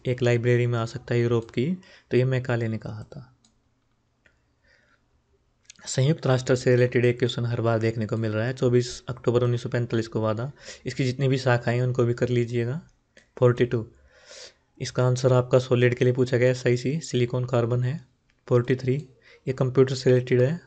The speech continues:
सीपीयू से, तो आपका कैश मेमोरी होती है जो आपके रैम के साथ जुड़ी रहती है। ये मैथ का आया क्रिकेट खिलाड़ी, इसका आंसर सी आएगा।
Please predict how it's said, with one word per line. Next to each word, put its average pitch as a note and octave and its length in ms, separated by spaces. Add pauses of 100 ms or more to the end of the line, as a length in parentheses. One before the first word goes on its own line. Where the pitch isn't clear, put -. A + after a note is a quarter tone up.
(320)
सीपीयू B2 400
से, C3+ 180
तो C3 120
आपका B2 240
कैश C3 280
मेमोरी B2+ 280
होती B2 240
है C3 60
जो C3+ 240 (640)
आपके A#2 640 (560)
रैम B2+ 220
के B2 100
साथ B2 160
जुड़ी A#2+ 220
रहती A#2 340
है। C3 160 (1500)
ये C3 120
मैथ B2+ 180
का B2+ 160
आया B2+ 100
क्रिकेट B2 360
खिलाड़ी, B2+ 240
इसका B2+ 200
आंसर B2 180
सी A#2+ 180
आएगा। A#2 300